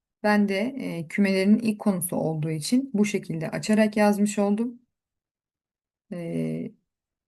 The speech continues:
takıldığınız yerleri yorumlara bırakabilirsiniz. Evet.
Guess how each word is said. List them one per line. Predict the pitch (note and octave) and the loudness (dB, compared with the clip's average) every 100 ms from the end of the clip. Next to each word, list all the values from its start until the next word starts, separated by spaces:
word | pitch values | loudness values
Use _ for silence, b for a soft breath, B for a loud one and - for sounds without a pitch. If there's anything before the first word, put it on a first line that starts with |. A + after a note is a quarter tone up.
| _ _ _ | _ _ _
takıldığınız | G#3 G#3 G#3 G3+ G3+ F#3 F3+ | -6 0 2 2 0 -2 -4
yerleri | F3 E3 F3+ | -4 -4 0
yorumlara | G3+ F#3 F3+ E3 | 0 0 -2 -4
bırakabilirsiniz. | E3+ E3+ F#3 E3+ E3+ D3 E3 E3 F3+ A#3 A#3 - - - _ _ _ _ _ _ _ _ _ _ _ _ _ _ _ _ _ _ _ _ | -4 -4 -4 -4 -8 -8 -8 -4 0 0 0 -10 -16 -20 _ _ _ _ _ _ _ _ _ _ _ _ _ _ _ _ _ _ _ _
Evet. | F3 E3+ - - - | -8 -6 -10 -14 -20